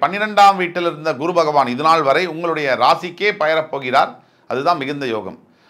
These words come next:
உங்கள் ஐந்தாம் வீட்டில் கேதுவும் இருப்பதனால், அந்த ஐந்தாம் வீட்டில் இருக்கக்கூடிய கேதுவை குரு பகவான் ஐந்தாம் பார்வையாக பார்க்க போவதனால்,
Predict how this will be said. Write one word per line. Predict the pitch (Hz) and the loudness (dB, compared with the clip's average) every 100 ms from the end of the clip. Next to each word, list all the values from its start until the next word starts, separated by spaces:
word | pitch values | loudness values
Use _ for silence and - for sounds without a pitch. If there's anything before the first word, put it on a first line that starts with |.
| _ | _
உங்கள் | 160 175 | 2 6
ஐந்தாம் | 202 254 269 262 | 6 6 6 6
வீட்டில் | 240 185 196 | 0 -4 -4
கேதுவும் | 180 214 247 254 233 | 2 4 4 2 2
இருப்பதனால், | 185 185 165 147 180 | 0 0 2 4 4
அந்த | 147 160 160 | 2 4 6
ஐந்தாம் | 151 220 233 233 | 6 6 6 6
வீட்டில் | 220 196 202 | 4 -2 -2
இருக்கக்கூடிய | 190 180 175 170 156 | -2 -4 -4 -4 -2
கேதுவை | - 185 190 185 202 | 0 0 2 0 0
குரு | 165 202 | 0 2
பகவான் | 190 165 170 | 2 4 4
ஐந்தாம் | 165 185 190 180 | 4 4 4 6
பார்வையாக | 160 160 165 165 160 | 4 6 4 4 4
பார்க்க | 143 160 165 | 2 2 -2
போவதனால், | 143 131 117 107 127 | -4 -6 -6 -6 -8